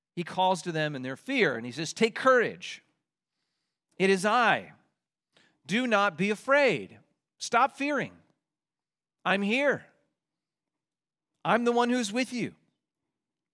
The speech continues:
But then, of course, when we studied it in Matthew, leave it to Peter to call out and then say, "Lord, if it is you, <laughs> ha,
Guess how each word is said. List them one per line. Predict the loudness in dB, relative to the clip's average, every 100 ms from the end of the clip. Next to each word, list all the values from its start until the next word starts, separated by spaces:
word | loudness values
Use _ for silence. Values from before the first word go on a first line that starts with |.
| _ _ _ _ -20 _
But | -6
then, | -2 -2
of | -4
course, | -4 -2 -2 -6
when | -6
we | -6
studied | -4 -4 -4
it | -4 -8
in | -4
Matthew, | -2 -2 -4 -10 -6
leave | 0 2 2
it | -2
to | -6
Peter | -8 -4 -2 -4 -6 _ _ _ _ _ _ _
to | -12
call | 0 4 6
out | 4 4
and | 0 -4
then | -4
say, | -2 -2 -2 -4 _ -4
"Lord, | 4 6 6
if | 6
it | 4 4
is | 4 2
you, | 2 2 0 -12 _ _
<laughs> | _ -6 0
ha, | 0